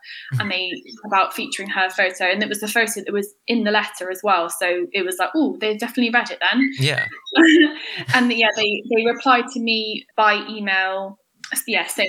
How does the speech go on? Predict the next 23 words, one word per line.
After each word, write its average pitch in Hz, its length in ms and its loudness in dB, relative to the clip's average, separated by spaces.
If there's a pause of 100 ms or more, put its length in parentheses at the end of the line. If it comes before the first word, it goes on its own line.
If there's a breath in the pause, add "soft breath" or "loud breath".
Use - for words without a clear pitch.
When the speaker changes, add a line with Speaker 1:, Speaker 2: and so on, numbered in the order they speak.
Speaker 2:
they'd 190 180 -4
review 196 240 -2
their 196 120 0
content 285 460 2
plan, 185 220 -6
basically. 202 560 -10 (220)
And 233 100 2
I 226 140 4
replied 208 460 0
saying, 202 320 -2
"Are - 20 -4
you 202 160 -6
gonna 196 240 -4 (160)
say 214 140 0
this 202 260 -8
publicly?" 320 600 2
And 262 120 4
they 214 60 -2
didn't 208 180 -6 (160)
reply. 208 680 2
And 214 100 -6
then 196 140 -2
I 190 140 0